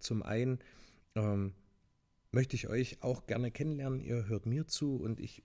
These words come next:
würde auch gerne von euch immer mal was lesen. Wenn ihr möchtet, dürft ihr mir gerne einen Kommentar lassen. Dann können wir vielleicht so ein bisschen in eine kleine Interaktion treten. Auch, äh,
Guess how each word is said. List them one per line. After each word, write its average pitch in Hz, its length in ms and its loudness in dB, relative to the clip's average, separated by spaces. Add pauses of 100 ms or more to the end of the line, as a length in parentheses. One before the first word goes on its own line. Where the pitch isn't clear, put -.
(140)
würde 147 220 2
auch - 120 -4
gerne 127 220 2
von 113 180 -2
euch - 280 -2
immer 135 180 0
mal 131 320 -2
was - 220 -2
lesen. 151 360 0
Wenn 127 100 -2
ihr 117 100 0
möchtet, 127 420 -4
dürft 123 200 -4
ihr 117 60 0
mir 110 120 2
gerne 113 180 -2
einen 117 140 0
Kommentar 117 500 -2
lassen. 113 300 -2
Dann 110 260 -6
können 131 200 0
wir 117 60 0
vielleicht 107 280 -4
so 110 80 -2
ein 107 60 -2
bisschen 117 280 -6
in 52 100 -4
eine - 100 -6
kleine 139 420 0
Interaktion 117 680 -2
treten. 107 440 -2 (400)
Auch, 110 340 0
äh, 110 180 -4